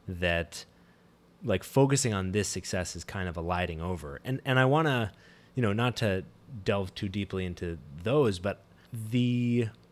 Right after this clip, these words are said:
narrative that I think, like, both parties are casting right now is a really counterproductive one. Like, the Republicans are blaming the Democrats for,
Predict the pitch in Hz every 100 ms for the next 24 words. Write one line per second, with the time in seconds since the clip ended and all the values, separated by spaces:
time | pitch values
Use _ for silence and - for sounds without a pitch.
0 | - - - - - - - 117 110 143
1 | 185 147 92 80 85 92 90 - - -
2 | - - - - 233 254 98 90 - 110
3 | 90 87 98 131 - - 95 113 123 -
4 | - 90 87 87 87 85 - - - 98
5 | - - 135 135 131 139 139 147 151 -
6 | - - - - - - 139 127 113 107
7 | 107 147 156 143 - - 104 101 95 95
8 | 90 85 82 - - - - - 120 110
9 | - - - - - 120 117 156 147 143
10 | 120 110 104 101 110 107 98 92 95 92
11 | 95 85 - - - - 101 90 90 90
12 | 90